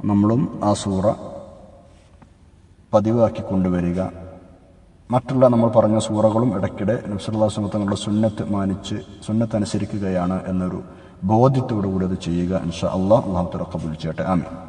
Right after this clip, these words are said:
ഈ സൂറ ഇറങ്ങാനുണ്ടായ കാരണം ഖുറൈശികളിൽപ്പെട്ട രണ്ട് ഗോത്രക്കാരായിരുന്നു ബനു അബ്ദു മനാഫും ബനു സഹ്മും. ഇവര്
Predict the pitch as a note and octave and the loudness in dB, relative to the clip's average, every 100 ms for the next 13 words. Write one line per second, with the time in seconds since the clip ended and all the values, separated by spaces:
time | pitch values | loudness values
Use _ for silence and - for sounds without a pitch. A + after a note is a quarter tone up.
0 | - - - - - - - - - - | -18 -20 -20 -20 -20 -20 -20 -20 -20 -20
1 | - - - - - - - F#3+ E3+ D#3 | -20 -20 -20 -20 -20 -6 2 4 6 10
2 | F3 B2+ A#2 - - - - - - - | 12 12 8 2 -4 -8 -12 -14 -16 -20
3 | - - B2+ C#3 D#3 E3+ D#3 C#3+ C#3 C3+ | -20 6 8 10 12 12 12 12 12 10
4 | A2+ G#2 G2+ F#2 F2 - - - - - | 8 8 8 4 2 -6 -12 -14 -18 -20
5 | - - - C#3 D#3+ F#3 F#3+ F#3+ F#3+ F3 | -20 -20 2 8 10 10 8 10 8 8
6 | E3 D#3+ D#3 C#3 C#3 E3 C#3 C3 - D3+ | 8 12 12 12 12 10 10 10 10 6
7 | - D3+ C#3+ C3+ B2+ A#2+ A#2 A2+ A2+ A#2+ | 10 12 12 12 10 6 6 8 8 10
8 | D3 C3+ C#3 C3+ C3 B2 B2 - A#2 A#2 | 8 6 6 6 6 8 6 4 2 4
9 | G#2+ G2+ A#2 A2 F#2 F#2 D#2+ - - - | 6 6 6 4 2 2 0 -6 -14 -16
10 | - - - - - - A#2 E3 F#3 F#3+ | -20 -20 -20 -20 -20 0 8 10 12 10
11 | G3 G3 - | 8 4 -2